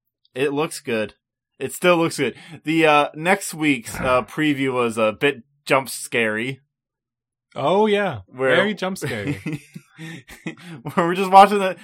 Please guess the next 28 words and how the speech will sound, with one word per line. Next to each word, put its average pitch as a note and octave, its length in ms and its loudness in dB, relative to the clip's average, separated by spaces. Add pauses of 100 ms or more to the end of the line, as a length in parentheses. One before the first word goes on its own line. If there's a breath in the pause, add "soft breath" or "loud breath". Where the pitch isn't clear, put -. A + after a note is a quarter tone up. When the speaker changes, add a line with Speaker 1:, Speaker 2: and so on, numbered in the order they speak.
(140 loud breath)
Speaker 1:
"Hey, A#3 220 8
this F#3+ 140 0
is F#3+ 40 -6
what's F#3+ 140 0
gonna F#3+ 140 -2
happen F3 300 2
next G3 220 2
week." C#3 200 0
And C#3+ 180 0
literally E3+ 300 2
the D3+ 120 0
first E3+ 320 -2
three D#3+ 140 -2
seconds D3 560 -4
is A#2 220 -6
Eve C3+ 260 0
getting B2 240 -2
chloroformed. G#2 840 -4 (360)
Speaker 2:
Uh, - 40 -16 (120)
the, D#3+ 160 -2
b-, C#3 160 -6 (160)
also F3 240 2
the F#3+ 160 -2
ending E3 220 -6
of D3 80 -6
the C3+ 100 -2
episode G#2 560 -6
where G2+ 400 -8